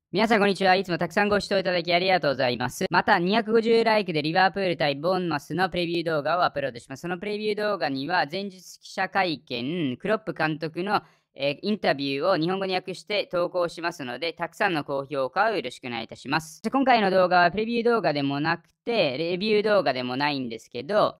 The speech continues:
遠藤航のリバープール移籍が決まったようなので、リバープールの現地のサポーターの反応動画をアップロードすることにしました。そしてこれからリバープールのプレビュー動画であったり、レビュー動画を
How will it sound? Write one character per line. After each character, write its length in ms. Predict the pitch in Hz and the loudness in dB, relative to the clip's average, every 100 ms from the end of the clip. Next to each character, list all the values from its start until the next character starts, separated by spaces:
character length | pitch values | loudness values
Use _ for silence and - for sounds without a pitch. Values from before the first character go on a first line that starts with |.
| - | -2
遠 160 | 254 | 0
藤 120 | 240 208 170 | 4 4 6
航 440 | 156 160 190 180 180 | 4 4 2 2 0
の 320 | 226 175 135 | 4 4 2
リ 100 | 180 | 0
バ 200 | 220 220 | 2 2
ー 20 | |
プ 100 | 233 | 2
ー 80 | 226 | 0
ル 60 | |
移 80 | 220 | -2
籍 320 | - 180 156 | -4 -8 -4
が 240 | 160 180 127 | 0 2 0
決 120 | - | -2
ま 140 | 190 202 | 0 0
っ 60 | _ | _
た 100 | 120 | -2
よ 260 | 190 208 196 | 0 4 4
う 40 | |
な 160 | 151 131 | 2 0
の 160 | 123 135 | -2 -2
で、 320 | 214 - _ - | -2 -2 _ -6
リ 100 | 202 | 2
バ 240 | 240 240 | 6 6
ー 20 | |
プ 100 | 240 | 4
ー 100 | - | 2
ル 60 | 165 | 2
の 100 | 151 | 0
現 180 | 165 196 | -2 -4
地 100 | 151 | -6
の 100 | 143 | -8
サ 120 | 139 | -6
ポ 180 | 151 143 | -4 -4
ー 60 | |
タ 320 | 139 139 135 139 | -2 0 0 0
ー 0 | |
の 380 | 196 233 143 _ _ | 0 0 0 _ _
反 300 | 208 220 214 | 0 2 4
応 220 | 214 208 | 4 4
動 260 | 214 208 165 | 4 2 4
画 240 | 147 151 | 4 4
を 320 | 220 240 - _ | 4 4 2 _
ア 80 | 165 | 0
ッ 80 | |
プ 80 | - | 4
ロ 80 | 214 | 4
ー 40 | |
ド 80 | 165 | 4
す 100 | 151 | 0
る 80 | 170 | -2
こ 120 | 180 | 0
と 60 | 220 | 0
に 100 | 220 | -2
し 140 | 151 | 0
ま 100 | 139 | -2
し 220 | 135 - - | -2 -8 0
た。 260 | 156 147 - | 0 0 -2
そ 60 | 226 | -2
し 100 | - | 0
て 140 | 240 | -2
こ 160 | - 226 | 2 0
れ 120 | 240 | 2
か 200 | 247 233 | 2 4
ら 100 | 214 | 4
リ 160 | 180 | 2
バ 260 | 202 233 233 | 2 4 4
ー 40 | |
プ 100 | 226 | 2
ー 240 | 240 233 208 | 2 4 2
ル 140 | 165 | 0
の 280 | 165 208 156 | 2 2 2
プ 80 | 175 | 2
レ 80 | 190 | -2
ビ 200 | 202 196 | -2 2
ュ 20 | |
ー 40 | |
動 140 | 202 170 | 2 4
画 120 | 143 | 2
で 100 | 139 | 0
あ 60 | |
っ 60 | 131 | -2
た 100 | 180 | -2
り、 100 | 185 | -2
レ 120 | 165 | -2
ビ 180 | 160 170 | -2 -4
ュ 40 | 160 | -2
ー 20 | |
動 200 | 170 147 | -2 -2
画 220 | 131 143 | 0 0
を 140 | 147 | -2